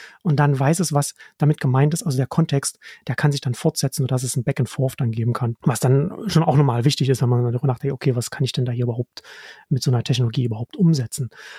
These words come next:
Und ich habe halt darüber nachgedacht, in welche Richtung jetzt so eine Technologie für den Onlinehandel, ähm, interessant ist,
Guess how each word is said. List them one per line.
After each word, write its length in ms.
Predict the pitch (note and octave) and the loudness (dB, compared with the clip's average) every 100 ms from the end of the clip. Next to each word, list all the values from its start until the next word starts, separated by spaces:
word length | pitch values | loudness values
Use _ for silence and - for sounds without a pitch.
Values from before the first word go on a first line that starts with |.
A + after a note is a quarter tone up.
| - - | -10 0
Und 360 | D#3+ D3+ - - | 2 2 -2 -10
ich 180 | - - | -6 -2
habe 140 | G3+ | 0
halt 140 | G#3 F#3 | 0 0
darüber 180 | E3+ D3 | 0 0
nachgedacht, 460 | F3+ - F3 - - | -2 -2 -2 -2 0
in 100 | D3+ | 2
welche 240 | D3 D3 | 2 2
Richtung 540 | F#3 - E3+ E3 E3 - - _ | 0 0 2 2 0 -6 -20 _
jetzt 220 | D#3 C3+ | -2 -2
so 100 | - | 2
eine 180 | F3 E3+ | 2 2
Technologie 680 | - D#3 D#3 C3 C#3+ E3+ F3 - _ | 2 0 0 0 0 0 -2 -8 _
für 140 | - | -2
den 140 | D3 E3 | -2 2
Onlinehandel, 800 | F3 A#3+ E3 - B2 C3 D3 - | 2 2 0 -2 -2 0 0 -2
ähm, 480 | C#3 C3 C#3+ F3 - _ | -4 -4 -6 -8 -12 _
interessant 760 | F3 C#3+ C3 B2 B2 E3 G3+ - - | 0 2 0 -2 0 0 -2 -6 -2
ist, 400 | G#3 - - | -2 -2 -6